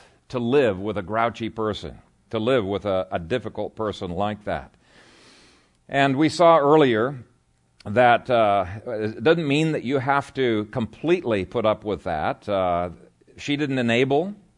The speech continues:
Uh, there are times where we saw it's appropriate to have gracious intervention, but for today's, uh, sermon, the main thing I just want to point out is that God's grace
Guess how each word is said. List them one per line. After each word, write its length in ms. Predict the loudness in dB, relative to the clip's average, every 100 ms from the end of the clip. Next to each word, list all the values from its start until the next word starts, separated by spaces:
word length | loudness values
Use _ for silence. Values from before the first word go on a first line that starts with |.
| _ _ _ _ _ _ _ -6
Uh, 280 | -2 0
there 160 | 2 6
are 120 | 6
times 440 | 4 2 2 -2 -2
where 240 | 0 0
we 160 | 0 -4
saw 400 | 0 2 4 4
it's 300 | -2 -4 -6
appropriate 540 | -4 -2 -2 -2 -4
to 80 | -2
have 200 | -2 -2
gracious 600 | 2 4 4 0 -6 -6
intervention, 840 | -8 -4 -4 -2 -2 -2 -4 -2
but 160 | -2 -4
for 140 | -6
today's, 500 | -6 0 0 0 -2
uh, 140 | -2 -2
sermon, 500 | -2 0 2 0 0
the 60 |
main 260 | 0 -2 -2
thing 180 | -2 -2
I 100 | -2
just 180 | -4 -8
want 140 | -8
to 60 | -6
point 300 | -6 -6 -2
out 240 | 0 0
is 80 | -4
that 160 | -8
God's 380 | -2 2 2 0
grace 540 | -2 -2 -2 -4 -12